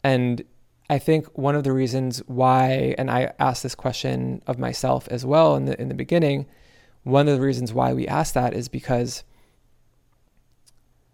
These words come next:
um, we, we're not necessarily getting the type of information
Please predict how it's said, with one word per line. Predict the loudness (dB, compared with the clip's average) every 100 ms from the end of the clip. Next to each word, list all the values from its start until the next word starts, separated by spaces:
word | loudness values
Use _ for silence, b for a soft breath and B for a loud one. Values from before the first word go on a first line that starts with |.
| _ _ _ _ _ _ _ _ _ _ -8
um, | -6 -6 -10 -16 _ _ _ _ _ _ _ _ _ _ _ _ _ _ _ _ _ _ _ _
we, | -4 0 2 2 2 0 -6 _ _ _ _ _ _ _ _ _ _ _ _ _ _ _ _ _ _ _ _ _ _ _ _ _ _ _
we're | 0 4 6
not | 4 2
necessarily | 0 -4 0 2 2 0
getting | 0 0 2 0 -2
the | -2 -4
type | -2 -2 -2
of | -4
information | -6 -6 -6 -6 -4 -2 -2 -4